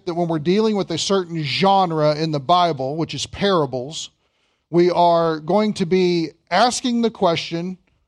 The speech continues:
"What did Jesus mean when he said this?" And you've got to have biblical evidence for the reason why you believe what you believe about what Jesus said.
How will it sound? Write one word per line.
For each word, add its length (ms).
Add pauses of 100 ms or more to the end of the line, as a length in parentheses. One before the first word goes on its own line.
(140)
"What 240
did 120
Jesus 440
mean 320
when 140
he 80
said 320
this?" 440 (200)
And 120
you've 280
got 260
to 100
have 600 (460)
biblical 540
evidence 680
for 200
the 120
reason 680
why 460
you 200
believe 580
what 380
you 100
believe 460
about 380
what 200
Jesus 380
said. 520